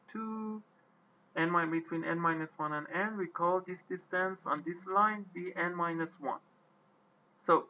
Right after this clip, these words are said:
if we consider M, big M, the maximum of D one to D n minus one, if we prove that M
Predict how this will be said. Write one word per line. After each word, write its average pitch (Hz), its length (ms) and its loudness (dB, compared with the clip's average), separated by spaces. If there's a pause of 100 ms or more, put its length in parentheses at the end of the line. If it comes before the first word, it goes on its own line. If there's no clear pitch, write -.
(320)
if 247 160 2
we 302 80 4
consider 214 600 4 (160)
M, 202 440 4
big 180 240 -2
M, 185 380 4
the 165 60 -4
maximum 170 560 0
of 165 100 2 (100)
D 170 120 -4
one 165 200 4
to - 160 -14
D 160 160 -8
n 156 120 -4
minus 147 460 -4
one, 202 280 0
if 165 120 -12
we 165 60 -6
prove 233 400 0
that 185 180 4 (140)
M 175 260 -2